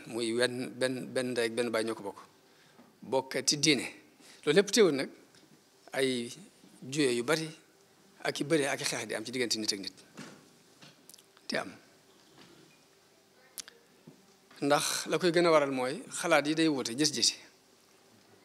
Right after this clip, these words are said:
Walaat yi day wuute. Man lu ma jàpp ni bëgg ko lool, mu ñor ma xomm, ba ma atum caa xeex, mën naa am yow sax bëgg ko.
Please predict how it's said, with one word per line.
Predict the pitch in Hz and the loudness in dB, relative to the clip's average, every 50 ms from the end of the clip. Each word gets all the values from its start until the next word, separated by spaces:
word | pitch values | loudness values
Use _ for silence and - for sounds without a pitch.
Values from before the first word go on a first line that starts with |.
| _ _ _ _ _ _ _ _ - - _ _ _ _ _ - - - | _ _ _ _ _ _ _ _ -20 -20 _ _ _ _ _ -20 -10 0
Walaat | - 143 175 180 175 165 | 2 4 6 8 6 6
yi | 165 170 | 6 4
day | 165 175 | 4 6
wuute. | 170 160 135 117 - - - - - _ _ _ _ - - - _ _ _ - | 4 4 2 -2 -4 -8 -10 -18 -20 _ _ _ _ -20 -20 -20 _ _ _ -8
Man | - 139 156 156 | -2 2 2 2
lu | 151 156 175 | 4 2 2
ma | 196 208 175 | 2 2 2
jàpp | 175 156 - - - | 2 0 0 0 -6
ni | 127 123 127 135 135 | -4 -4 -4 -4 -4
bëgg | 139 156 - - 165 | 2 0 0 0 0
ko | - 156 135 | -6 -4 -2
lool, | 139 160 165 156 139 | -2 0 0 0 0
mu | 147 170 180 | 0 2 4
ñor | 175 165 143 | 4 2 2
ma | 135 120 | -2 -6
xomm, | - - 156 135 104 98 - - - - - | -4 -2 -4 -4 -4 -8 -14 -20 -20 -18 -8
ba | 175 151 | -2 0
ma | 175 202 | 2 2
atum | 190 - 180 143 | 2 2 2 0
caa | 147 131 | 0 -2
xeex, | 120 127 127 | -2 -4 -2
mën | 143 175 | 0 2
naa | 185 175 | 4 4
am | 156 | 4
yow | 160 156 | 4 2
sax | 160 160 | 2 2
bëgg | 170 170 170 147 | 2 2 2 2
ko. | - | 0